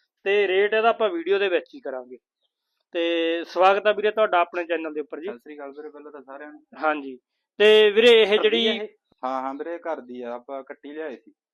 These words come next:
Speaker 1: ਨਿੱਕੀ ਹੁੰਦੀ ਕੱਟੀ ਲੈ ਕੇ ਆਏ ਸੀ?
Speaker 2: ਹਾਂ, ਦੋ ਸਾਲ ਦੀ ਲਿਆਏ ਸੀ ਕੱਟੀ।
Speaker 1: ਠੀਕ ਹੈ ਜੀ, ਕਿਹੜੇ ਏਰੀਏ 'ਚ ਲੈ ਕੇ ਆਏ ਸੀ?
Speaker 2: ਇਹ ਆਪਾਂ ਫਰੀਦਕੋਟ 'ਚੋਂ ਵੀਰੇ।
Speaker 1: ਤੇ ਉੱਥੇ ਆਪਾਂ ਨੂੰ ਪਤਾ ਇਹ ਵੀ ਕਿਹੜੇ ਸੀਮਨ ਦੀ ਜਾਂ ਟੀਕੇ ਦੀ ਜਾਂ ਸਾਂਝ ਦੀ ਸੀ?
Speaker 2: ਨਹੀਂ, ਇੰਨਾ ਨਹੀਂ ਆ ਬਾਈ ਪਤਾ ਇਹਦੇ ਬਾਰੇ।
Speaker 1: ਇੰਨਾ ਨਹੀਂ ਪਤਾ,
Speaker 2: ਹਾਂ।
Speaker 1: ਹਨਾ?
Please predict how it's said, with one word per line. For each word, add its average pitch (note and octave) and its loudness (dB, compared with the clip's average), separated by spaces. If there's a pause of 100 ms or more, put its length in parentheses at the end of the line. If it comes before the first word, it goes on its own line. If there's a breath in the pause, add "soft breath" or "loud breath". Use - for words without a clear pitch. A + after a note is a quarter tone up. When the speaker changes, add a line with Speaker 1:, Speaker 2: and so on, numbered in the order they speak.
(120)
Speaker 1:
ਨਿੱਕੀ G3 -10
ਹੁੰਦੀ G3 -12
ਕੱਟੀ - -8
ਲੈ F3 -6
ਕੇ D#3+ -10
ਆਏ D3 -8
ਸੀ? C3+ -20
Speaker 2:
ਹਾਂ, - -20 (220)
ਦੋ C3+ -8
ਸਾਲ B2+ -10
ਦੀ B2+ -16
ਲਿਆਏ C3 -14
ਸੀ E2+ -20
ਕੱਟੀ। - -20 (360)
Speaker 1:
ਠੀਕ E3+ -8
ਹੈ D3+ -10
ਜੀ, C#3+ -18 (400)
ਕਿਹੜੇ B3 2
ਏਰੀਏ G#3+ -2
'ਚ F#3 -8
ਲੈ F#3 0
ਕੇ E3+ -2
ਆਏ D3+ -2
ਸੀ? D3+ -8
Speaker 2:
ਇਹ F3+ -4
ਆਪਾਂ E3+ -6
ਫਰੀਦਕੋਟ C3 -10
'ਚੋਂ A#2+ -14
ਵੀਰੇ। A#2 -20 (680)
Speaker 1:
ਤੇ E3+ -4
ਉੱਥੇ G3 -6
ਆਪਾਂ G#3 -2
ਨੂੰ G#3 -8
ਪਤਾ G3+ 2
ਇਹ A3 2
ਵੀ G#3+ -4
ਕਿਹੜੇ G#3+ 0
ਸੀਮਨ F3 -6
ਦੀ F3+ -6
ਜਾਂ F3+ -4
ਟੀਕੇ F3 -10
ਦੀ E3+ -12
ਜਾਂ E3+ -4
ਸਾਂਝ F3 -6
ਦੀ F3+ -10
ਸੀ? - -14 (440)
Speaker 2:
ਨਹੀਂ, - -14
ਇੰਨਾ D#3+ -16
ਨਹੀਂ G#2+ -18
ਆ G#2+ -20
ਬਾਈ A#2 -16
ਪਤਾ A2+ -20
ਇਹਦੇ A#2 -18
ਬਾਰੇ। - -12
Speaker 1:
ਇੰਨਾ F#3+ -2
ਨਹੀਂ E3+ -6
ਪਤਾ, C3+ -10
Speaker 2:
ਹਾਂ। G#2+ -12
Speaker 1:
ਹਨਾ? D#3+ -6